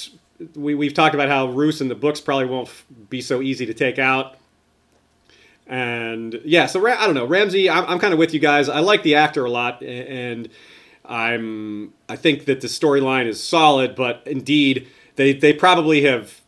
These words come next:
put a little too much Ramsay on screen. But we'll see what happens. Now, uh, Watcher, Watchner Tatenda points out that in the Umber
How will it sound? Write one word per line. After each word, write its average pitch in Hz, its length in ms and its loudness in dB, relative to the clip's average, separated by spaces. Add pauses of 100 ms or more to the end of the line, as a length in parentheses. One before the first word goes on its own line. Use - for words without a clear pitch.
put 147 260 0
a 120 60 -4
little 131 240 -2
too 135 180 -4
much 123 200 -6
Ramsay 123 320 -6
on 120 160 -6
screen. 131 400 -8 (840)
But 131 120 -2
we'll 143 120 0
see 170 140 2
what 180 100 2
happens. 131 400 0
Now, 143 340 0
uh, 139 420 0
Watcher, 190 560 2
Watchner 170 520 -2
Tatenda 202 580 -2
points 180 260 0
out 175 180 2
that 170 80 2
in 156 80 2
the 147 140 2
Umber 160 580 0